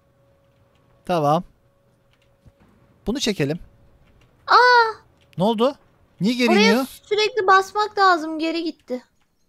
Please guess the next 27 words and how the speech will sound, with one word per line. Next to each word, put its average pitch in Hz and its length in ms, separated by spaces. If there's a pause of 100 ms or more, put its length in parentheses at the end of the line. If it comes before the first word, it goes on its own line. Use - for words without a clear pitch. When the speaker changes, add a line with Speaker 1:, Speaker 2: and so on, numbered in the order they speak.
(640)
Speaker 1:
Ha. 170 720 (320)
Peki 190 240
ne 285 120
var 320 100
orada? 226 340
Bak 269 220
bakayım 208 360
bir. 254 160 (1200)
Zipline 214 300 (100)
Speaker 2:
Kanca 330 100
Speaker 1:
çalışıyor 381 520
mu? 262 100
Speaker 2:
var. 160 100 (1300)
Kancaları 392 640
takıp 453 340
gidiyoruz 330 480
galiba 233 480
zipline'la. 226 640 (800)
Speaker 1:
Ben 170 180
burada 226 220
düz 170 140
duvara 196 200
da - 40
tırmanabilirim 143 760
aslında. 107 320
Yapacağım 151 460
ya. 101 180